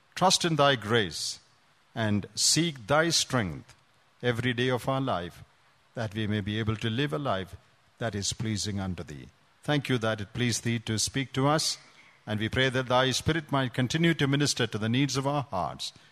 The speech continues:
even after we go from this place. We worship you, we thank you, we give you all the glory,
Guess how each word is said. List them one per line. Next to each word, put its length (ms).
even 260
after 280
we 140
go 220
from 160
this 200
place. 480
We 140
worship 400
you, 160
we 160
thank 320
you, 120
we 140
give 160
you 140
all 160
the 80
glory, 480